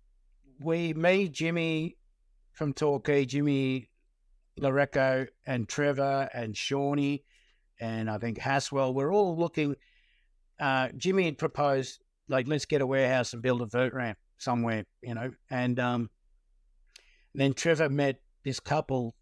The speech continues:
that were looking at building an indoor skate park. So we ended up teaming up with them, and, um, we all got together and we sussed out, found, found a building, and, um,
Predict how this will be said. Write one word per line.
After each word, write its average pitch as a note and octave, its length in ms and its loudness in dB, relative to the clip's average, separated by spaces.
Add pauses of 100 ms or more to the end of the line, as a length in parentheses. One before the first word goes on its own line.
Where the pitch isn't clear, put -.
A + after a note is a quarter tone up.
(160)
that B2+ 220 0 (200)
were B2+ 140 -2
looking C3 420 0
at A2+ 180 -4
building B2+ 340 0
an A#2+ 80 0
indoor A#2 280 0
skate C#3 380 -2
park. A2 260 -6
So B2+ 140 -4
we D3 140 0
ended F#3 180 2
up C3 160 -2 (480)
teaming D#3 360 0
up C3 160 0
with A#2 200 -8
them, B2 300 0 (360)
and, B2 300 0
um, A#2 280 -2 (720)
we C#3+ 180 2
all C3+ 140 0
got B2 240 -2
together C3 480 0
and A#2+ 180 -2
we B2 140 -4 (100)
sussed - 480 -4
out, B2+ 220 -2 (560)
found, C#3 360 0
found D#3 280 2
a C#3+ 60 -4
building, C#3+ 800 0
and, C3+ 320 0
um, C3+ 340 -2